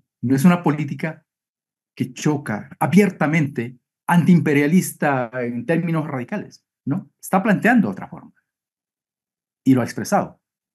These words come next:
Queremos que nos entiendan de que no se trata de oponerse a los Estados Unidos o tampoco se trata de someterse a los Estados Unidos. Se trata de una tercera vía. Eso solamente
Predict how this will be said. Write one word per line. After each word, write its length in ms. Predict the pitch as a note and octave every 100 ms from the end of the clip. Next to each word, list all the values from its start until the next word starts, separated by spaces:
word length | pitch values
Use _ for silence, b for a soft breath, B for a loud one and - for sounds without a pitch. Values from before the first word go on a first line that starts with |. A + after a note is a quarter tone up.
| _ _ _ _ _ _ _
Queremos 340 | B2+ B2+ D3+
que 60 | F3
nos 160 | D#3
entiendan 500 | E3 C3+ C3 F#2+ F#2+ - _ _ _ _ _ _ _ -
de 100 | A#2+
que 100 | B2
no 80 |
se 140 | C3+ D3+
trata 420 | C#3 C3+ - F#2
de 140 | - G2
oponerse 640 | A#2+ G#2+ G#2 - A#2 - _ _ _ _ _ _ _ _ _ _
a 80 | A#2
los 120 | G#2+
Estados 260 | - C3+ C#3
Unidos 480 | D#3+ A2+ A#2 - _ _
o 180 | G#2 - _ _ _
tampoco 380 | C3 - C#3 B2+
se 140 | B2
trata 220 | - B2+
de 100 | B2+
someterse 500 | A#2+ B2+ - C#3 C3+
a 20 | -
los 120 | -
Estados 260 | - -
Unidos. 220 | - _ -
Se 140 | -
trata 380 | - G3+ B2 - -
de 280 | G#2+ G2+ _
una 260 | A#2+ A#2+ A2+
tercera 400 | A2 - F#2+ E2
vía. 180 | _ _ _ _ _ _ _ _ _ _ _ _ _ _
Eso 220 | C3 C3
solamente 640 | B2 A2+ G#2+ G#2+ F#2+ -